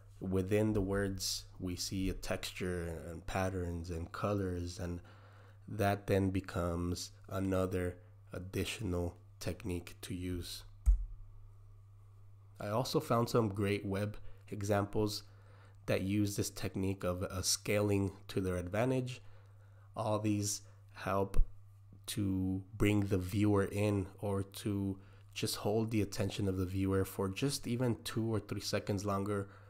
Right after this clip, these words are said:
which can make all the difference. Um,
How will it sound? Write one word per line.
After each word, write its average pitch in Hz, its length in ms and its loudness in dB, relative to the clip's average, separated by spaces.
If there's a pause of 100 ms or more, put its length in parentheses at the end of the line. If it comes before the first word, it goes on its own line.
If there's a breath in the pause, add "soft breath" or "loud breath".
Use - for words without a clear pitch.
(180 loud breath)
which - 280 0
can 98 220 0
make 101 240 2
all 95 180 2
the 95 80 0
difference. 90 640 -4 (1040 soft breath)
Um, 95 460 -2